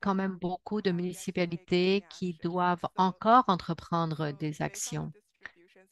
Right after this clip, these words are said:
D'après la distribution que nous avons, il y a ceux qui sont les leaders et il y a ceux qui essayent de, d'initier, euh,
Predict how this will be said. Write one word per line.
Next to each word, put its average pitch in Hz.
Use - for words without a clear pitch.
D'après 175
la 240
distribution 196
que 202
nous 170
avons, 165
il 196
y 165
a 165
ceux 214
qui 190
sont 180
les 160
leaders 160
et 196
il 185
y 170
a 160
ceux -
qui 175
essayent 175
de, 165
d'initier, 185
euh, 151